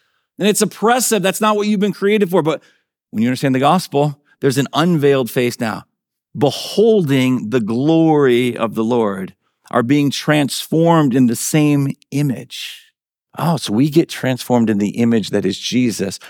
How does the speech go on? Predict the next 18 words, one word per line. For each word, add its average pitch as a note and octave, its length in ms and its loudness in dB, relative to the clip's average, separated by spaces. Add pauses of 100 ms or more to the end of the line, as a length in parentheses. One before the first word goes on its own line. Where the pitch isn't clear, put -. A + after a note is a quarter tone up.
from A2 220 0
one D#3 280 4
degree C3+ 460 2
of G2+ 140 -2
glory A#2+ 340 4
to - 140 -4
another, A2 240 2
for G2+ 180 -4
this C#3 260 2
comes B2 280 -4
from A2+ 160 -4
the G#2+ 80 0
Lord. A2 240 2
Again, A2+ 260 0 (220)
we're G#2+ 160 -2
dependent B2 680 -2
creatures. - 640 -8 (520)
This C#3+ 340 0